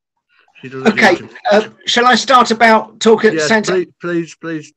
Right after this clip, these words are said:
Speaker 1: please do, Steve.
Speaker 2: Right. Uh, okay. Uh, just to say that the Socialist History Society, uh, is engaged in, uh, what to us is quite an exciting, uh,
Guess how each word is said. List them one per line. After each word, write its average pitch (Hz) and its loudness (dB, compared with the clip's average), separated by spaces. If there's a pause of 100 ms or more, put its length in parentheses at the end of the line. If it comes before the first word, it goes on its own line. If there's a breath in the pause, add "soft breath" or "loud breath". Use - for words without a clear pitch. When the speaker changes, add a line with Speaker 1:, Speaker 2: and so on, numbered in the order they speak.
Speaker 1:
please 170 -8
do, 143 -8
Steve. 127 -14 (540)
Speaker 2:
Right. 190 -2 (140)
Uh, 220 2 (260 loud breath)
okay. 214 2 (140)
Uh, 226 2 (180 loud breath)
just 262 0
to 285 -4
say 226 4
that 190 -2
the 220 -2
Socialist 233 -2
History 220 0
Society, 156 -2 (340 loud breath)
uh, 196 0
is 233 -2
engaged 226 0
in, 220 2 (400 soft breath)
uh, 214 2 (180 soft breath)
what - 0
to 226 4
us 220 2
is 226 -4
quite 214 2
an 208 -4
exciting, 214 0
uh, 180 0